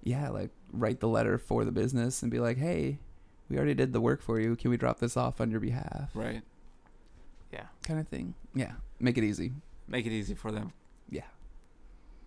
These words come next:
Speaker 2: Well, some pla-, yeah, some places are so far ahead, they already know.
Speaker 1: Right.
Speaker 2: Other places just have no clue, though.
Speaker 1: Mm, correct.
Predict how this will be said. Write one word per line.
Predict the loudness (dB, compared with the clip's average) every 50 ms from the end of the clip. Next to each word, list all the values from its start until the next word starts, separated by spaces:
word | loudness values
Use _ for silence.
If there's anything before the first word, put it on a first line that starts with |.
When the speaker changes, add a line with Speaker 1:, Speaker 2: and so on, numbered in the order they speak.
| -20 -20 -20 -18 -14
Speaker 2:
Well, | -10
some | -4 -2 -2 -2
pla-, | 0 -2 -2 -2 0
yeah, | -2 -2 -2 -2 -6 -8
some | -6 -4 -4 -2
places | 0 0 -2 -2 -4 -6 -8
are | -8 -6
so | -4 -4 -6 -4
far | -4 -4 -4 -2
ahead, | -4 -4 -6 -6
they | -6 -6
already | -6 -6 -6 -6
know. | -6 -6 -6 -8 -8 -10 -14 -20 -20 -20 -20 -20 -20 -18 -6 0
Speaker 1:
Right. | 2 4 6
Speaker 2:
Other | 6 6 4
places | 2 2 -2 -2 -2 -4 -8 -10 -10 -10
just | -10 -10 -10 -10 -12
have | -14 -16 -14 -12
no | -10 -10 -8 -8 -10
clue, | -12 -12 -12 -10 -10 -8
though. | -8 -8 -10 -10 -12 -14 -18 -20 -20 -20 -14 -6 -2
Speaker 1:
Mm, | 0 2 2 0 0 -2 -6 _ -20 -20 -20 -20 _ -20 -20 -20 -18 -8
correct. | -4 -2 -2 -2 -4 -8 -16 -16 -16